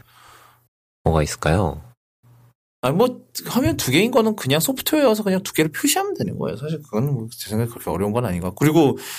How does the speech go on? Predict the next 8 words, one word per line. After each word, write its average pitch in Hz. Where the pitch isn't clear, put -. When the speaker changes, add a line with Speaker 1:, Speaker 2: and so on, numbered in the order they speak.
Speaker 2:
스위치는 254
터치스크린이잖아요, 135
게다가. 92
Speaker 1:
네. 78
Speaker 2:
완벽하죠. 107
Speaker 1:
그게 -
상관없네요. -
Speaker 2:
아, 113